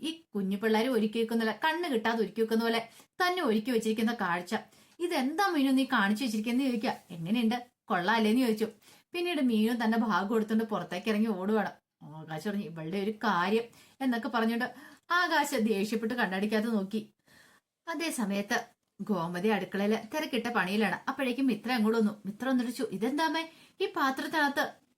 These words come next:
ഇങ്ങനെ വെള്ളം വെച്ചിരിക്കുന്നെ?" "അതെ, ദേവിമോളെ കുളിപ്പിക്കാനുള്ള വെള്ളമാ." "ഇതെന്ത് വെള്ളാ?" "ഇത് മഞ്ഞൾ വെള്ളമാന്ന് പറയണം." "മഞ്ഞൾ വെള്ളം?" "അതേന്നെ, രോഗപ്രതിരോധ ശേഷിയൊക്കെ കൂട്ടാനായിട്ടൊക്കെ ഒന്നര മാസം തൊട്ട് ഗർഭിണികളെ ഈ മഞ്ഞൾ വെള്ളത്തിൽ കുളിപ്പിക്കുമെന്ന് പറയാ."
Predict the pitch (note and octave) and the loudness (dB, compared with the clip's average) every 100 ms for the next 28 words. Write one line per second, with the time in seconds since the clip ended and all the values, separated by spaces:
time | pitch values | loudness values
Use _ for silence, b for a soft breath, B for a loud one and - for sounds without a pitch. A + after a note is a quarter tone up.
0 | - B3 C4+ A3 A3 B3 B3+ A3+ A#3 - | -4 -2 0 2 2 0 0 -2 -2 -4
1 | E3 G#3+ G#3+ _ _ _ _ - E3+ E3+ | -2 0 -2 _ _ _ _ -14 -8 -6
2 | D#3+ E3+ F#3 A3 G3+ F#3+ A3 B3 B3 G#3+ | -4 -2 -4 -2 -2 -2 0 0 2 2
3 | G#3+ A3 - G3+ B3 E4 F4 E4 E4 B | 2 0 -4 -8 -6 -2 -2 0 -2 B
4 | B B G4+ F#4+ C4+ F#3+ G3 G#3 A#3 B3 | B B -4 0 2 2 2 4 4 4
5 | C4 G#3 G#3+ G#3 A3 - F#3 F#3+ G3+ B3+ | 2 2 2 2 0 -2 -8 -4 -2 0
6 | D4 C4 F3 E3 G3 A3 - E3 D#3 D#3+ | 2 0 -2 -2 -2 -2 -6 -8 -8 -8
7 | F3 F3+ F#3 G3 A3 G#3 A#3+ A3+ A3 F#3 | -8 -6 -4 -4 -4 -2 -4 -4 -6 -2
8 | G3+ G#3 A3+ A3+ A3 - B B - D#3+ | 0 0 0 -2 -4 -8 B B -10 -6
9 | E3+ A3 G#3+ G3 A3 A3 G#3 A#3 - _ | -2 0 2 0 0 0 0 -4 -6 _
10 | _ _ - _ _ B3+ C4+ C4+ C#4+ C4+ | _ _ -20 _ _ -2 0 2 2 2
11 | G#3 B3 A3 F#3+ G3 G#3+ G#3+ - A3 G#3 | 2 2 2 0 0 2 0 0 -2 0
12 | G3+ A#3 B3 G#3 | 0 2 4 2